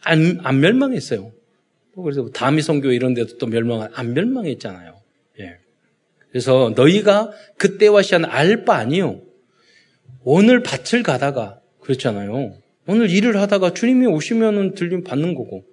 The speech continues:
그래서 오늘 내가 어떻게 내 주어진 삶을 잘 사느냐, 이게 중요한 거지, 사실은 주님이 언제 오실까 중요한 게 아니란 말이에요. 예. 깨어 기도는 해야 되죠. 이 땅이 다가 절대 아니에요. 그러니까, 그러니까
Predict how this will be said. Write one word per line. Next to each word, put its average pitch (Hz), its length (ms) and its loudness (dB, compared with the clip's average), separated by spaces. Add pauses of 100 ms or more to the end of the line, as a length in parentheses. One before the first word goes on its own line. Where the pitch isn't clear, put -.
그래서 185 280 0 (240)
오늘 220 540 4 (280)
내가 196 240 2
어떻게 226 640 0 (360)
내 185 160 6
주어진 180 400 4
삶을 170 380 -4
잘 131 220 -8
사느냐, 151 340 -4
이게 147 220 -4
중요한 139 380 -4
거지, 110 520 -4 (240)
사실은 - 460 -6
주님이 180 380 0
언제 143 360 0
오실까 117 760 -4
중요한 127 320 -4
게 123 100 -8
아니란 101 380 -12
말이에요. 92 460 -20 (400)
예. 90 140 -16 (760)
깨어 247 400 6
기도는 143 500 0
해야 139 240 0
되죠. 98 380 -10 (420)
이 180 240 -2
땅이 220 260 4
다가 175 540 0
절대 196 380 -2
아니에요. 104 560 -6 (220)
그러니까, - 240 0
그러니까 190 440 0